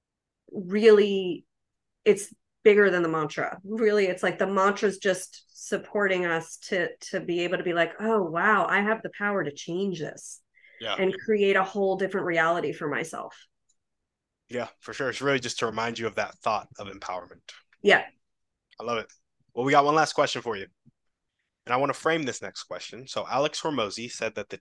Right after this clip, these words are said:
Speaker 2: difference between manipulation and help is intent. And I think his point here is that you're influencing people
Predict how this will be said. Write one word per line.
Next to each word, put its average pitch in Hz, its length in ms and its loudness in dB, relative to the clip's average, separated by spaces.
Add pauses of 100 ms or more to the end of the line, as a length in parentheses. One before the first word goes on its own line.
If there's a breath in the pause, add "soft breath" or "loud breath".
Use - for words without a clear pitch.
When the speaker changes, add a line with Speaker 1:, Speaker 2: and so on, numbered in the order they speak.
Speaker 2:
difference 131 500 -6
between 110 460 -10
manipulation 110 840 -6
and 95 120 -16
help 160 380 -4
is 107 140 -12
intent. - 560 -12 (420 soft breath)
And 101 80 -8
I - 20 -6
think 135 180 -2
his 117 180 -2
point 208 300 2
here 110 400 -6
is 107 120 -8
that 107 240 2 (400)
you're 113 220 -10
influencing 202 520 2
people 165 520 -2